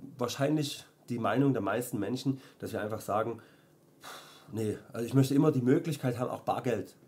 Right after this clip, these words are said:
zu nutzen." Und dann kommen dann entsprechende Argumente, auf die wir noch eingehen werden. Die Frage ist jetzt,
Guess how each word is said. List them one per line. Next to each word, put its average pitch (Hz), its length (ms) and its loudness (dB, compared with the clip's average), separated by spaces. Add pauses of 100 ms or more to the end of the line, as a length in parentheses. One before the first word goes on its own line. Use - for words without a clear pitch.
(160)
zu - 140 -6
nutzen." 92 420 -6 (360)
Und 101 80 -6
dann 107 280 -4 (160)
kommen 127 260 6
dann 113 240 0
entsprechende 113 460 -4
Argumente, 113 440 0
auf - 100 -10
die 135 100 2
wir 127 60 4
noch 120 140 0
eingehen 113 340 0
werden. 87 240 -4 (1040)
Die - 40 -4
Frage 156 320 0
ist 156 140 -2
jetzt, - 320 0